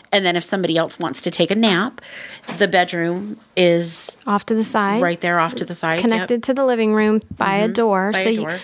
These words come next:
Speaker 1: yeah.
Speaker 2: you can actually close it off.
Speaker 1: You can, yeah.
Speaker 2: Mm-hmm. And you
Speaker 1: So
Speaker 2: had the two double beds
Speaker 1: Mm-hmm.
Speaker 2: and, you know,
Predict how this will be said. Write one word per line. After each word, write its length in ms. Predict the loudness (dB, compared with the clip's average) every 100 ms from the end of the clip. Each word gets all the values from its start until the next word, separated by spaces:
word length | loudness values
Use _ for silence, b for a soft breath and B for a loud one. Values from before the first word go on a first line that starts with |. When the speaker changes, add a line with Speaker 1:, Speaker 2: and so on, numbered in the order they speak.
| -2
Speaker 1:
yeah. 120 | 0
Speaker 2:
you 100 | 0
can 220 | 0 0
actually 320 | 0 0 -2 -2
close 260 | 0 0
it 80 | 2
off. 320 | 2 0 -6
Speaker 1:
You 120 | -10 -2
can, 380 | -2 -2 -6 -10 -2
yeah. 180 | 0
Speaker 2:
Mm-hmm. 220 | 2 0 -4 B B B B
And 200 | 0 2
you 80 | 2
Speaker 1:
So 60 | 2
Speaker 2:
had 380 | 2 2 0 -2
the 80 | -4
two 480 | 0 2 2 2
double 320 | 2 0 0 2
beds 500 | 2 2 -2 -6 -6
Speaker 1:
Mm-hmm. 220 | -6 -8 -10 _ 0
Speaker 2:
and, 920 | 2 4 4 4 4 2 0 -6 -8 -12 -8
you 140 | -2 0
know, 260 | 0 -2